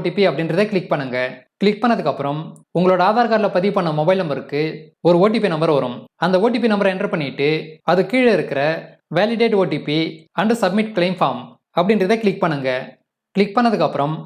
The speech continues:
ஃபார்ம் நைன்டீன் வந்து சக்சஸ்ஃபுல்லா சப்மிட் ஆயிடும். அதுக்கான கன்ஃபர்மேஷன் மெசேஜ்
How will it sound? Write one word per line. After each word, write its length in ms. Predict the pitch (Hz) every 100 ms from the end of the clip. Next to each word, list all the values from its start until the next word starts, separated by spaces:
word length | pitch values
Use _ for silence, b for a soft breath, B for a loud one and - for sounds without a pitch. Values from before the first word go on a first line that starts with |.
| - _ -
ஃபார்ம் 200 | 185 180
நைன்டீன் 320 | 208 233 214 156
வந்து 200 | 131 139 160 165 - -
சக்சஸ்ஃபுல்லா 500 | 196 180 254 - 214 214
சப்மிட் 280 | 170 185 165
ஆயிடும். 240 | 131 127 131 - _ _ -
அதுக்கான 300 | 165 220 208 202
கன்ஃபர்மேஷன் 580 | 196 240 233 220 220 202
மெசேஜ் 240 | 170 202